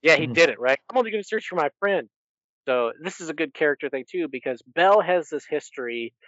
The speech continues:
Speaker 1: that he gave up on searching for Loden Greatstorm 'cause he felt like he was dead. And then a year later, he discovered he's alive, and then he dies in his arms. Um, so he's got this big scar and it's, you know,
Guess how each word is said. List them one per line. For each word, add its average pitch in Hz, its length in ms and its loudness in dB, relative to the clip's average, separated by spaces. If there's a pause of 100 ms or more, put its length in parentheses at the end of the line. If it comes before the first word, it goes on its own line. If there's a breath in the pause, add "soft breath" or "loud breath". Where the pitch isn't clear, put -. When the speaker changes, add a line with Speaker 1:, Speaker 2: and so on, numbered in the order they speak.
(280 soft breath)
Speaker 1:
that 139 200 2
he 156 140 -14
gave 143 340 0
up 135 200 -2 (220)
on 135 180 -10
searching 123 560 -8 (100)
for 117 100 -4
Loden 113 340 -4
Greatstorm 98 580 -12 (280)
'cause 147 160 -2
he 143 120 -14
felt 131 260 -2
like 113 180 -10
he 117 100 -10
was 104 120 -18
dead. 104 240 -10 (340 loud breath)
And 170 100 0
then 165 100 2
a 147 40 -4
year 151 280 0
later, 147 280 4
he 139 160 -6
discovered 139 360 -2
he's 135 220 -6
alive, 120 560 0 (120)
and 135 80 -12
then 127 100 -10
he 120 100 -14
dies 117 380 -2
in 107 80 -20
his 104 140 -20
arms. - 540 -16 (480)
Um, 113 320 -6
so - 160 -12
he's 190 280 -4
got 160 220 6
this - 240 -2 (100)
big 139 220 -8
scar 139 540 -2
and 117 100 -10
it's, - 220 -20
you 139 120 -6
know, 120 300 -10